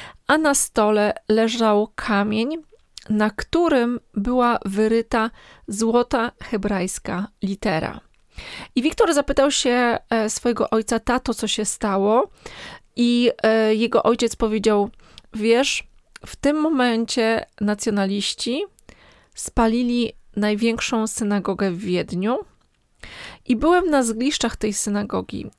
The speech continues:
i znalazłem ten kamień, a na tym kamieniu jest hebrajska litera symbolizująca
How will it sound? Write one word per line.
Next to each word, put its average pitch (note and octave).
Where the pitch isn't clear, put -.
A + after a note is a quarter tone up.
i A#3
znalazłem A3+
ten A3+
kamień, F3+
a G3+
na B3+
tym F#4+
kamieniu A#3+
jest A#3
hebrajska B3+
litera G#3
symbolizująca A3